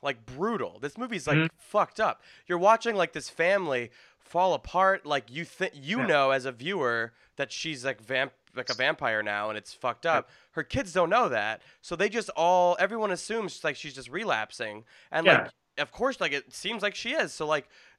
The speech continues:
Speaker 1: the family's being torn apart. Once the guy shows up, he's literally fucking abusing them and, like, throwing that kid around like he's a fucking rag doll.
Speaker 2: Yeah.
Speaker 1: Uh, he reminded me most of, like, t-, that his, his vampire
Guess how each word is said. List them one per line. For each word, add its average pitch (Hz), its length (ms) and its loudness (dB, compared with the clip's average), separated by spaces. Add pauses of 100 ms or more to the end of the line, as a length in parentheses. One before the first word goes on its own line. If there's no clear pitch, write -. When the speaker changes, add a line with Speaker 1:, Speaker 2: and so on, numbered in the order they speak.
(120)
Speaker 1:
the 139 200 -2
family's 196 440 2
being 151 160 -4
torn 185 240 -2
apart. 120 440 0 (240)
Once 185 240 2
the 180 100 0
guy 156 320 4
shows 135 380 -2
up, 113 240 0
he's 160 160 -10
literally 180 400 -2
fucking 139 480 -2
abusing 131 580 -6
them 101 240 -6
and, 127 80 -2
like, 117 140 -4
throwing 156 360 0
that 123 180 0
kid 175 200 -6
around 113 280 0
like 117 100 -4
he's 113 120 -10
a 113 40 -10
fucking 123 320 -6
rag 113 340 0
doll. 104 460 -6 (420)
Speaker 2:
Yeah. 117 140 2
Speaker 1:
Uh, 113 300 0 (380)
he 220 120 -4
reminded 190 340 4
me 156 80 -2
most 147 400 0
of, 127 120 -6
like, 117 240 -2 (560)
t-, - 120 -20 (140)
that 147 160 0
his, 156 380 -6 (160)
his 165 240 -8
vampire 127 680 -2